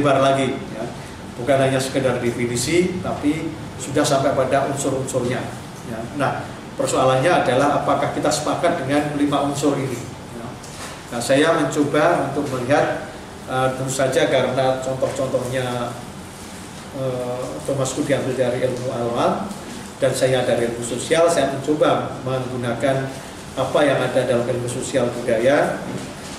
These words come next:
untuk melihat apakah memang ada paradigma dalam ilmu sosial budaya, dan kalau ada unsur-unsurnya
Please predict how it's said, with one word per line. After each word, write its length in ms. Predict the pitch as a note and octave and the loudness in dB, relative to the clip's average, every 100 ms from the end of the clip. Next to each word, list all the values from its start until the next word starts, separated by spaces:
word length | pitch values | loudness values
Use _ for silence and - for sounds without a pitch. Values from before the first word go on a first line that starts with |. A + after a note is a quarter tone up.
| - C#3 | -12 -10
untuk 240 | C3 C#3+ | -6 -2
melihat 360 | C3 C3 E3 D#3+ | 0 2 2 2
apakah 480 | C3 C#3+ C3 E3 D3 | 0 0 2 2 0
memang 240 | C3+ C3+ B2+ | 0 -2 -4
ada 320 | A#2+ - D#3 | -2 4 4
paradigma 640 | C3 C3 B2+ - - C3+ A#2+ | 6 4 2 -2 -4 -4 0
dalam 240 | B2+ A#2 | 0 0
ilmu 160 | A#2+ A#2+ F#2+ | -4 -6 -8
sosial 320 | - - A#2 | -4 -4 -4
budaya, 640 | - B2 B2 D3+ F3 F3 - - - | -4 0 4 6 4 2 -6 -6 0
dan 240 | B2 - | 0 0
kalau 220 | A#2+ A#2+ | 0 0
ada 320 | A#2 - - C#3 | 2 4 4 2
unsur-unsurnya 880 | - C3 C3 - C3 A#2+ D3+ D#3 | 2 2 0 -2 -2 0 0 0